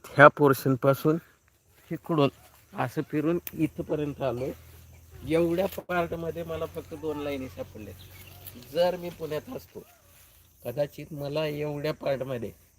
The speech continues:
कमीत कमी दोन ते तीन बोरवेल पॉइंट मिळाले असते प्लॉटच्या हिशोबाने. म्हणजे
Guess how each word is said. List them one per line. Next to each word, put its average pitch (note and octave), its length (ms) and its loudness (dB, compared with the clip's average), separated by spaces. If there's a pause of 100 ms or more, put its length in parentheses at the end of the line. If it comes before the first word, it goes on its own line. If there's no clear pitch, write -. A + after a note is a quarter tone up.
(360)
कमीत D#3+ 240 -2 (100)
कमी D#3 240 -4
दोन C#3+ 340 -6
ते D3+ 60 -8
तीन C#3 340 -8
बोरवेल B2+ 340 -2
पॉइंट A2 360 -6
मिळाले G#2 260 -10
असते - 240 -18 (580)
प्लॉटच्या B2+ 420 -2
हिशोबाने. G#2+ 580 -6 (760)
म्हणजे C3+ 240 -12